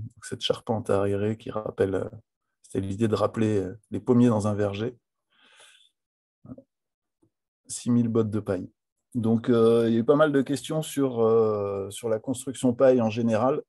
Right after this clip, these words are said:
Est-ce qu'on peut construire avec de la paille de lavande ? Est-ce que, euh, voilà.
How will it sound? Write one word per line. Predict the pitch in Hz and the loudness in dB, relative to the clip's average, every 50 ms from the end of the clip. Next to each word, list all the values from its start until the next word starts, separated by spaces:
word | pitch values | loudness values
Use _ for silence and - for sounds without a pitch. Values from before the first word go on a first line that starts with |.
| _ _ _ _ _ _ _ _ _ | _ _ _ _ _ _ _ _ _
Est-ce | - | -20
qu'on | - - 107 101 | -12 -10 -10 -8
peut | - 113 | -8 -12
construire | - - 107 - - 120 110 | -10 -10 -12 -8 -6 -6 -6
avec | 107 104 | -4 -2
de | 110 | 0
la | 104 101 101 | 2 2 2
paille | - 107 101 101 | 4 2 2 2
de | 107 107 104 | 0 -2 -2
lavande ? | 101 101 101 98 101 101 98 98 98 98 98 95 - | 0 0 0 -2 -2 -4 -4 -4 -6 -8 -10 -10 -10
Est-ce | 107 104 - | -12 -12 -12
que, | - - 110 | -8 -4 -4
euh, | 104 98 98 95 - 92 - | -2 -2 -2 -4 -6 -6 -8
voilà. | - - - - | -8 -10 -10 -12